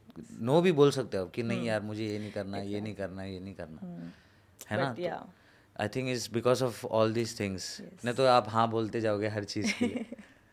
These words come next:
Speaker 1: हर चीज़ ठीक है, कोई नहीं है, विश्वास नहीं है, तो मतलब, है ना?
Speaker 2: हम्म।
Speaker 1: सब करो, नशे करो, जो भी है।
Speaker 2: यस, यस, exactly।
Speaker 1: But because आपके वैल्यूज है,
Speaker 2: वैल्यूज।
Speaker 1: आंटी के दिए हुए
Speaker 2: यस,
Speaker 1: ब्लेसिंग्स है,
Speaker 2: यस, definitely।
Speaker 1: आप बोलते हो, "नहीं, मुझे ये, you
Speaker 2: नहीं
Speaker 1: know,
Speaker 2: करना है।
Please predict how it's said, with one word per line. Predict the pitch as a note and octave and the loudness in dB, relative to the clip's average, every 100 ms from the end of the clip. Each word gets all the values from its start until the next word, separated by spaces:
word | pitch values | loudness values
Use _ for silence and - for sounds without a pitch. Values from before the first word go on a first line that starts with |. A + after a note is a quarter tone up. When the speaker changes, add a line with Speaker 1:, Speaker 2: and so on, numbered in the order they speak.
| _ _ - | _ _ 0
Speaker 1:
हर | A#2 | 2
चीज़ | A#2 B2+ A#2 - | 2 0 0 2
ठीक | C#3 | 4
है, | B2+ | 4
कोई | A#2+ B2 B2+ | 4 4 2
नहीं | A#2+ | 2
है, | A#2 | 0
विश्वास | A2+ - A#2+ A2+ | 0 2 4 2
नहीं | A#2 | 0
है, | A#2 | -2
तो | A2 | -2
मतलब, | A2 G#2+ G#2+ | -2 -2 -2
है | A2 | -2
ना? | B2+ B2 | -2 -4
Speaker 2:
हम्म। | A#3 G#3+ F#3 G3+ G3+ | -6 -8 -8 -14 -12
Speaker 1:
सब | - A2+ | -4 -4
करो, | - A2 G#2+ | 0 0 2
नशे | G#2+ G2+ G2 | 0 -2 -2
करो, | G2 G2 | -2 -2
जो | F2+ G2+ G2+ | -2 -2 -2
भी | G2+ | -4
है। | F#2+ | -4
Speaker 2:
यस, | - | -8
यस, | E3+ E3+ - | -12 -14 -16
exactly। | - - - - - | -20 -20 -20 -12 -6
Speaker 1:
But | G#2+ - - G#2+ | -6 -6 -10 -4
because | G#2 A#2 A2+ A2+ | 2 2 2 -4
आपके | G#2 G#2 - | -8 -6 -2
वैल्यूज | G#2 G2 G#2 G#2+ | 0 2 0 -4
है, | F#2+ F#2+ G2 - F3+ | -4 -4 -4 -8 -10
Speaker 2:
वैल्यूज। | E3 - - G#2 | -10 -12 -10 -6
Speaker 1:
आंटी | G2+ A2 | -4 -4
के | G#2+ A2 G#2+ - | -4 -4 -4 -6
दिए | G#2+ F#2+ G#2 G#2+ | -14 -6 -2 0
हुए | G#2+ | 0
Speaker 2:
यस, | |
Speaker 1:
ब्लेसिंग्स | F#2 G2 F2+ G#2+ G#2 | 0 -2 -4 -6 -2
है, | F#3+ F3 | 0 0
Speaker 2:
यस, | F3+ | -2
definitely। | - F3+ - F3+ | -6 -6 -6 -2
Speaker 1:
आप | A2 | 0
बोलते | A2+ A#2 | 0 0
हो, | A2 | -2
"नहीं, | G#2+ G#2 | -2 -4
मुझे | G#2 G#2 | -6 -6
ये, | G#2+ G#2 G2+ - - | -6 -6 -6 -10 -8
you | |
Speaker 2:
नहीं | F#3 F#3 | -6 -4
Speaker 1:
know, | |
Speaker 2:
करना | F3+ D#3 | -4 -6
है। | D3 | -8